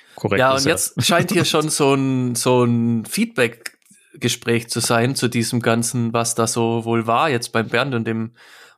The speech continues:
Speaker 2: Malik, also dem
Speaker 1: Mhm.
Speaker 2: ersten Bewerber. Äh, „ist der Begriff Dünenneger gefallen?“, fragt der Bäcker.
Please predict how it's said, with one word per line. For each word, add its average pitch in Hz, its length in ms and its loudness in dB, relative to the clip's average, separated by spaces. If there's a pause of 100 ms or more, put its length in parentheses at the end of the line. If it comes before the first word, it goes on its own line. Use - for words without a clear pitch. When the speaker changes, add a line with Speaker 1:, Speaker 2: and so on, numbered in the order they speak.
Speaker 2:
Malik, 139 460 0
also 113 220 -2
dem 117 160 0
Speaker 1:
Mhm. 117 60 2
Speaker 2:
ersten 123 420 0 (160)
Bewerber. 110 580 0 (1120)
Äh, 117 420 0
„ist 226 380 0
der 190 160 4
Begriff 185 500 0 (140)
Dünenneger 165 800 2
gefallen?“, 123 640 -2
fragt - 340 0
der - 60 2
Bäcker. - 320 -4